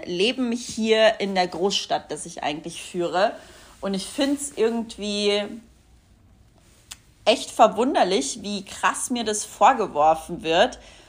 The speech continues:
weil was ich jetzt privat hier mache, wenn ich jetzt irgendwie oder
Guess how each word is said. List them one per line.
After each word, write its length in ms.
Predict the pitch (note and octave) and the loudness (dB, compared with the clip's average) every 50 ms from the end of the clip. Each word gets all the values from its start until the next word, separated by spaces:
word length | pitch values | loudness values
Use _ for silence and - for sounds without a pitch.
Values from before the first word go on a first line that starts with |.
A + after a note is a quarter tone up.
| - - - | -20 -8 2
weil 600 | - G3 F#3+ - G3 G3+ G3+ G3 G3 G3 F#3+ - - - _ - - - - - - - - _ _ - - - - - _ _ _ _ _ _ _ _ _ _ _ _ | 6 8 8 8 8 6 6 4 0 -2 -4 -8 -14 -20 _ -20 -20 -20 -20 -20 -20 -20 -20 _ _ -20 -20 -20 -20 -20 _ _ _ _ _ _ _ _ _ _ _ _
was 340 | - D#3+ G3 G3 G3+ G3+ - | 0 4 6 6 6 4 0
ich 160 | A#3+ D4+ - | -6 -4 -2
jetzt 280 | - C4+ B3 - - - | -2 -2 -4 -4 -8 -8
privat 500 | - - G#3+ G3 F#3 F#3 A3 D4 F4 - | -4 -4 0 4 6 6 6 6 4 0
hier 220 | - - B3 A#3 | -2 -2 0 2
mache, 360 | A3+ A3 A#3+ D4+ D#4+ - - - | 4 4 4 2 2 -2 -4 -2
wenn 140 | G3 F#3+ | -2 -2
ich 160 | E3 B3 C4 - | -2 -4 -6 -4
jetzt 380 | B3+ A3+ - - - - - | -6 -6 -4 -6 -8 -4 -4
irgendwie 420 | A3 A#3 A#3 A3 A3 A3 A3+ A3 - | -2 -2 -2 -4 -6 -6 -4 -4 -2
oder 300 | - G#3 G3+ G3 - | 0 0 0 0 -2